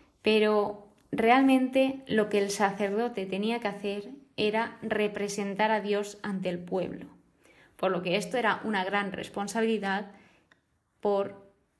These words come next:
realizarlo y sobre todo cuidar esa relación con Dios, porque ellos eran elegidos para ejercer estas funciones. El capítulo veinticuatro.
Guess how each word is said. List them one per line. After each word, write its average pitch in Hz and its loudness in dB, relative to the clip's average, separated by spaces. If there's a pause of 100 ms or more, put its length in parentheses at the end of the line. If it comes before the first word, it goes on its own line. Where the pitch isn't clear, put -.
(880)
realizarlo 226 4
y - 0
sobre 220 2
todo 240 2
cuidar 220 2
esa 214 -2
relación 196 -2
con 190 -2
Dios, 180 -6 (280)
porque 208 2
ellos 226 2
eran 240 4
elegidos 277 2 (420)
para 220 4
ejercer 226 0
estas 220 -2
funciones. - -6 (1400)
El 285 10
capítulo 311 8
veinticuatro. 190 4